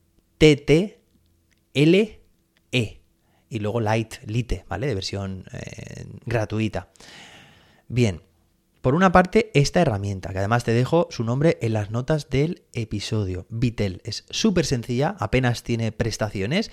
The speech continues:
eh, con lo cual, pues eso, simplicidad al máximo y simplemente un botón de grabar junto con,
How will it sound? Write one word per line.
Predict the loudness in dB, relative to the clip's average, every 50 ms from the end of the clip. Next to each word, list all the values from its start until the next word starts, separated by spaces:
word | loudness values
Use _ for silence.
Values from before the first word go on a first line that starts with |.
| -16 -20 -20 -20 -20 _ _ _ -4
eh, | -2 0 0 0 -2 -4 -10 -6 0
con | 0 2 2 2
lo | 0 -2 -4
cual, | -2 0 0 2 0 0 -2
pues | -2 -4 -4 -2 -4 -6 -10 -10 -10
eso, | -10 -10 -10 -10 -14 -16 -14
simplicidad | -10 -6 -4 -4 -4 -4 -6 -12 _ -2 0 0 0 0 -2 -2 -2 0 0 -2 -2 -6 -12 -20 -20 -20 -12 -4
al | -2 -2 -2 0 0
máximo | 0 0 0 0 0 0 0 2 2 2 2 0 -2 -6
y | -6
simplemente | -4 -4 -2 -2 -2 -2 -2 -4 -2 0 2 2 2 0 -4 -12 -20 -20 _ _
un | 0 0 2 2
botón | 2 2 2 0 -4 -4 -4 -6 -10 -14 _ -10
de | -10 -6 -2 0 0 0
grabar | 2 2 2 4 6 6 6 6 4 -2 _ _ _ _ _ _ _ _ _ _
junto | -2 0 2 2 4 2 2 4
con, | 4 2 2 2 0 -2